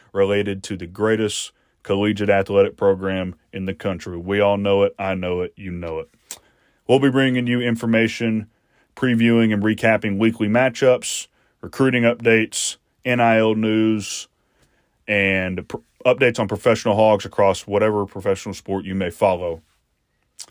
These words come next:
Now, like most of you out there, I've mastered the art of looking productive at work when in reality I'm probably looking at Hog sports or counting down the days until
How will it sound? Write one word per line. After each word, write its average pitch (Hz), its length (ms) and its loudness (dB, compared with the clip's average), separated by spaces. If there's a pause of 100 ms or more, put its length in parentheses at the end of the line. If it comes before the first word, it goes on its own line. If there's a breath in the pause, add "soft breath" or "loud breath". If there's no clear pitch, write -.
(220 soft breath)
Now, 117 400 4 (500)
like 113 140 0
most 151 300 2
of 147 40 -2
you 120 220 2
out 98 220 2
there, 95 300 -4 (840)
I've 98 200 -2
mastered 113 580 -2
the 110 160 0
art 101 280 6 (760)
of 90 440 -2 (120)
looking 113 640 0 (680)
productive 104 540 0
at 98 100 0
work 107 320 2
when 98 120 -4
in 92 80 -4
reality 101 420 4
I'm 95 120 -4
probably 98 260 -2
looking 98 200 -6
at 71 60 -10
Hog 101 300 0
sports 120 420 -2
or - 80 -12
counting 104 280 -8
down 104 180 -4
the 95 80 -6
days 98 340 -2
until 92 460 -6